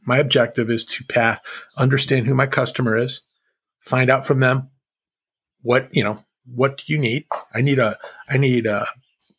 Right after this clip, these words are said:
I got a quota. <laughs> I got a million dollar quota, and my average sale is, you know, two hundred fifty thousand. So I probably need, um, like, six leads that are gonna close at an eighty-five percent rate.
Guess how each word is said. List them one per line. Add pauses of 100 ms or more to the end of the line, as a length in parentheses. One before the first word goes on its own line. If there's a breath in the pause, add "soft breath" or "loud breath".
(260)
I
got
a
quota.
<laughs>
I
got
a
million
dollar
quota, (340 loud breath)
and
my
average
sale
is,
you
know, (360)
two
hundred
fifty
thousand.
So
I
probably
need, (480 loud breath)
um,
like,
six (760)
leads
that
are
gonna
close
at
an
eighty-five
percent
rate.